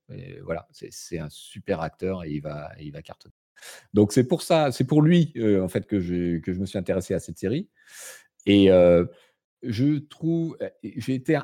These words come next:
un petit peu, euh, euh, mal à l'aise, euh, vis-à-vis de la transformation physique qu'ils lui ont imposée. Je trouve qu'il, il, il a beaucoup de maquillage.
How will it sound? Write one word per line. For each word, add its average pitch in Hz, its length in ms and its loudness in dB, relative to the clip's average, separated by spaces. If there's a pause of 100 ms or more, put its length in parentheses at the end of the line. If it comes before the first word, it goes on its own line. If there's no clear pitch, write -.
un 196 160 -2
petit 185 240 -8
peu, 170 420 -2
euh, 104 680 0 (1300)
euh, 82 120 -12
mal 135 240 2
à 151 80 4
l'aise, 156 400 2 (320)
euh, 95 300 -6 (220)
vis-à-vis 117 460 0
de 131 60 -4
la 87 100 0
transformation 110 680 -8
physique 123 380 -4
qu'ils 95 220 -2
lui 98 100 0
ont 107 280 -2
imposée. 110 640 -2 (140)
Je 123 120 -18
trouve 123 200 -8
qu'il, 92 220 -4 (600)
il, 98 460 0
il 104 120 0
a 101 60 2
beaucoup 139 360 0
de 143 60 2
maquillage. 135 460 2